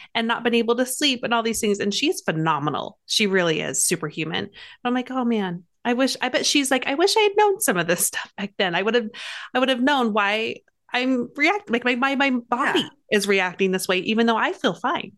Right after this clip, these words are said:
Speaker 1: like, mentally."
Speaker 2: Right. Right. Yeah, the chronic stress definitely has physical manifestations, and it affects, like I said, every single body system. And,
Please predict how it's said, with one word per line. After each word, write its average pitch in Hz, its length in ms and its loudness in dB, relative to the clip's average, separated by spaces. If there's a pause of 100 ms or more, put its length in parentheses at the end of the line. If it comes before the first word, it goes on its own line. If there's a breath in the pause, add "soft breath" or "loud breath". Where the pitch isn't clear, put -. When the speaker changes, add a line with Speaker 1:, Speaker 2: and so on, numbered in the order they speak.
Speaker 1:
like, 185 240 -2
mentally." 185 300 2
Speaker 2:
Right. - 140 -12 (840)
Right. 156 360 -2 (220 soft breath)
Yeah, 233 340 0
the 202 180 0
chronic 233 380 -2
stress 202 320 -2
definitely 175 800 -2
has 160 460 -2
physical 170 480 -6
manifestations, 135 1200 -8 (100)
and 156 420 0 (420 loud breath)
it 185 240 2
affects, 208 500 -2
like 185 160 -2
I 180 60 0
said, 175 340 -2
every 208 460 -2
single 180 420 -2
body 170 340 -2
system. 143 540 -8
And, 170 460 0